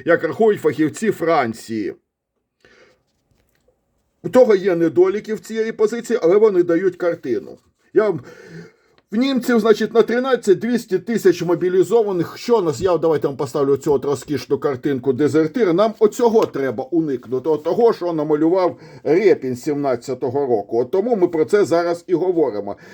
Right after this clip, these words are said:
Я, правда, не взяв Австро-Угорщину, бо я буду робити окрему передачу, мабуть, тому що це важливо, і вона нам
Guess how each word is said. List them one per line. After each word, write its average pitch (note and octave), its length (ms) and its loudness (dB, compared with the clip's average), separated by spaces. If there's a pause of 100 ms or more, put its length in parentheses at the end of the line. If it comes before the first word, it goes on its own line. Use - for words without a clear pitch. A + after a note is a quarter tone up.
(120)
Я, F#3 140 4
правда, F3 340 0
не F3 100 4
взяв E3 280 0
Австро-Угорщину, E3 920 0
бо D3+ 160 0
я F3 120 4
буду D3 460 -2 (1900)
робити D#3 640 4
окрему D3 560 -4
передачу, C#3+ 600 -4
мабуть, A2 520 -4
тому B2+ 200 -6
що B2+ 140 -6
це C3+ 140 -2
важливо, C#3 680 0 (520)
і B2 80 -6
вона E3 240 0
нам C#3 380 -4